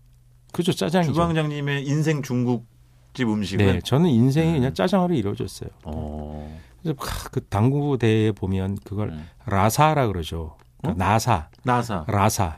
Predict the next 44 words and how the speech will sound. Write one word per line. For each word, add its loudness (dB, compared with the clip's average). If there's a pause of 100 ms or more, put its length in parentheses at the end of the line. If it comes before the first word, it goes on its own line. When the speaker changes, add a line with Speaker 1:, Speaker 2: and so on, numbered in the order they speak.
(140)
Speaker 2:
네. -8
Speaker 1:
그 -2 (400)
뭐 -4 (800)
미사일 0
쏘아 2
올리는 2
그 -8 (120)
로켓 0
Speaker 2:
말고 2
Speaker 1:
쏘는 2
Speaker 2:
그 2 (100)
Speaker 1:
나사가 2
아니고 2
Speaker 2:
모직 4 (260)
이런 4
Speaker 1:
예, 8
Speaker 2:
거? 8
Speaker 1:
섬유를 6
뜻한다고 2
Speaker 2:
네, 2
맞아요. 4
Speaker 1:
나사라고 4
하는데 -2
이제 -2
Speaker 2:
네. 0 (440)
Speaker 1:
두음 4
법칙 0
안 4
하면 0
라사란 2
뜻이죠. -10
Speaker 2:
그렇죠. -2
Speaker 1:
물항라 6
할 2
때 0
라도 2
그 -6
섬유란 -2
뜻이니까. -8
Speaker 2:
네네. 0 (500)
Speaker 1:
그 -4
나사 0
잘 -4
보면 -2